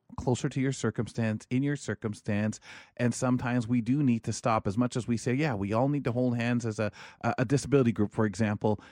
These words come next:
be strong, but also recognize, Hey, I need to talk to some people that may relate to my circumstances,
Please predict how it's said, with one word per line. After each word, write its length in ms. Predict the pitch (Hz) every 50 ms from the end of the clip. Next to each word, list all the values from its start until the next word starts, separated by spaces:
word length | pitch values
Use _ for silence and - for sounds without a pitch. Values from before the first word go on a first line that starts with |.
| - _ -
be 160 | 104 143 175
strong, 520 | 160 - - 175 175 185 160 123 117 123 - _ -
but 140 | - 147 151
also 500 | 147 156 214 269 254 - - 185 175 165
recognize, 920 | 156 139 143 165 185 - 214 185 - - 151 143 147 147 147 147 135 131 - _ _ -
Hey, 140 | - 139 131
I 80 | 127
need 200 | 139 139 151 170 -
to 40 | 156
talk 280 | - - 135 113 113 -
to 60 | 110
some 180 | - - 107
people 300 | 104 - 104 98 - 101
that 160 | 92 98 - -
may 320 | 98 98 98 98 95 - _ _ _ _ _ _ _ _ _ _ - -
relate 300 | 127 127 127 127 127 -
to 60 | -
my 160 | 113 107 104
circumstances, 1000 | 101 - - 117 110 - 113 95 - - 95 90 87 87 - - 98 90 87 -